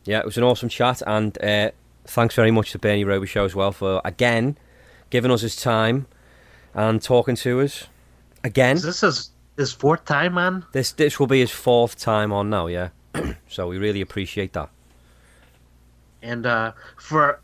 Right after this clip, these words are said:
Speaker 2: everybody listening and all that, you can go to majors mess hall dot com.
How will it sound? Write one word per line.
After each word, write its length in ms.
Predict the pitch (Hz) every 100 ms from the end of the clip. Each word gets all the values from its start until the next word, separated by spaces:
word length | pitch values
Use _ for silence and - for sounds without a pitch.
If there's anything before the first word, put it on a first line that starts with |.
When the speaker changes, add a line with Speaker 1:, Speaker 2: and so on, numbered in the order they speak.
| -
Speaker 2:
everybody 680 | 151 156 143 147 147 139
listening 540 | 135 151 147 160 156 151
and 80 | 147
all 180 | 151 147
that, 280 | 160 170 - - - -
you 120 | 147
can 100 | 143
go 220 | 135 147
to 220 | 143 131 117 120 _ _ _ _ _ -
majors 420 | 147 139 147 120
mess 260 | 147 156 -
hall 200 | 151 147
dot 280 | 139 127
com. 460 | - 156 165 170